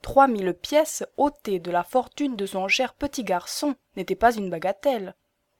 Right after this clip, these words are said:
Elle regardait comme inconcevable que le tendre père d'un enfant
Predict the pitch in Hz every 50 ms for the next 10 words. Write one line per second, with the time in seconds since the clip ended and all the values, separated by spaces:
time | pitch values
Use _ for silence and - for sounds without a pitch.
0 | _ _ _ - 202 196 196 226 214 202 196 190 175 - 185 180 196 233 277 277
1 | - 247 220 - - 190 175 185 202 247 294 285 240 202 185 185 - 185 185 175
2 | - - 277 294 285 262 - 220 196 - _ 202 202 196 190 175 175 170 180 185
3 | 185 185 190 - - 196 180